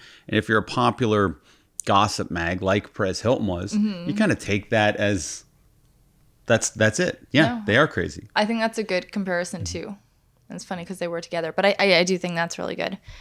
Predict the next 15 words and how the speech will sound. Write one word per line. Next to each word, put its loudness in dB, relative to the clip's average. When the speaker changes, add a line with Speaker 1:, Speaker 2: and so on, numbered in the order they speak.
Speaker 2:
Were 6
you 2
shouting 4
off 2
of -4
rooftops 0
when 2
we 4
first -2
started 0
dating? -4
It -4
seemed 0
like -2
it. -2